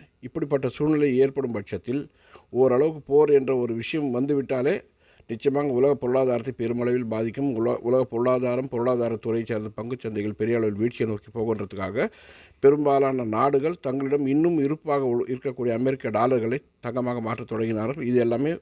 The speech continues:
சர்வதேசம் ஏற்பட்ட ஒரு பெரிய மாற்றம், பெரிய விலை உயர்வுக்கு.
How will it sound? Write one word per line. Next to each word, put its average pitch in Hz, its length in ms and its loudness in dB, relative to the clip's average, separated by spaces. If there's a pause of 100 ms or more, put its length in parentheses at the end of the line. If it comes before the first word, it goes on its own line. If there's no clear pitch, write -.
சர்வதேசம் 127 840 2
ஏற்பட்ட 120 340 -2
ஒரு 110 120 -4
பெரிய 123 260 0
மாற்றம், 135 420 -2 (480)
பெரிய 143 300 6
விலை 135 240 6
உயர்வுக்கு. 120 640 0